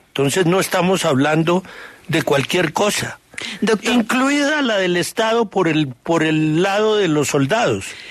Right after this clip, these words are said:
Speaker 2: Sí,
Speaker 1: Porque
Speaker 2: doc-
Speaker 1: los soldados también cumplen una labor fantástica en la operación, dado que son los que cargan la parte más dura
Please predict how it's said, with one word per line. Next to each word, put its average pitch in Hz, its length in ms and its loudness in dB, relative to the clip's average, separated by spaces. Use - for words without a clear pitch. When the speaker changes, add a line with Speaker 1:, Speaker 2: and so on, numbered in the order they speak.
Speaker 2:
Sí, 214 260 -2
Speaker 1:
Porque 220 280 0
Speaker 2:
doc- 147 80 2
Speaker 1:
los 147 140 0
soldados 170 560 0
también 170 420 2
cumplen 196 500 2
una 190 180 2
labor 170 420 2
fantástica 165 960 -2
en 127 120 4
la 135 80 4
operación, 143 640 0
dado 175 480 0
que 160 160 0
son 156 260 2
los 180 160 0
que 143 220 -4
cargan 170 520 0
la 147 160 0
parte 156 360 0
más 160 260 2
dura 160 400 2